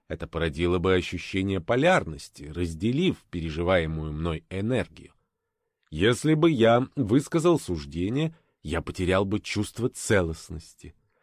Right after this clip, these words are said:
Потрясающее чувство насыщения энергии, переживаемое мной в теле, намного превосходило в своём величии условия внешней среды,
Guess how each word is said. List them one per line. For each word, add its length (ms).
Потрясающее 840
чувство 580
насыщения 1080
энергии, 640
переживаемое 760
мной 320
в 100
теле, 400
намного 600
превосходило 800
в 60
своём 420
величии 640
условия 520
внешней 600
среды, 520